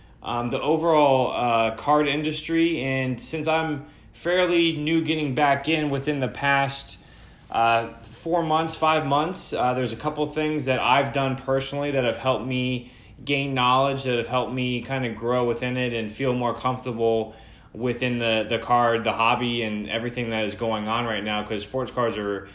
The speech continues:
extremely hot. A lot of fun things happening within the industry. So I just wanted to, uh, give you five tips on things that have helped me kind of grow my knowledge and get further into the hobby and enjoy it more.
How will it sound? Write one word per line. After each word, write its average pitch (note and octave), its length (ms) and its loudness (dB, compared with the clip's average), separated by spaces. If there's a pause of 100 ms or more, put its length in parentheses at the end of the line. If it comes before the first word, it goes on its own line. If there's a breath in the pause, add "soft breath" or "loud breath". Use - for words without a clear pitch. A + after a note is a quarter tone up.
(140 loud breath)
extremely D#3+ 540 -4
hot. A#2+ 520 4 (540 loud breath)
A - 60 -6
lot C#3+ 240 6
of C3+ 100 0
fun C#3 220 0
things C3 240 0
happening B2+ 460 0
within B2 260 -2
the A#2 160 -4
industry. A#2 640 -4 (380 loud breath)
So D3 140 -2
I D3 120 4
just D#3 220 -2
wanted D#3 300 0
to, D3+ 540 4 (500 loud breath)
uh, B2+ 200 0
give D3+ 200 2
you D#3 120 4
five D#3 340 4
tips - 600 0
on C3 480 0
things D3+ 300 -2
that D3 100 0
have C3 100 -2
helped C3 320 0
me C#3 320 -2
kind C3 340 -2
of A#2+ 180 -2
grow C3 180 4
my A#2+ 140 0
knowledge B2+ 580 0
and A2+ 560 -6
get D3 160 0
further D3+ 340 -2
into D3 200 -4
the C#3+ 100 2
hobby C#3 400 2
and D3+ 80 0
enjoy C#3+ 380 2
it A2+ 100 0
more. F#2+ 400 -6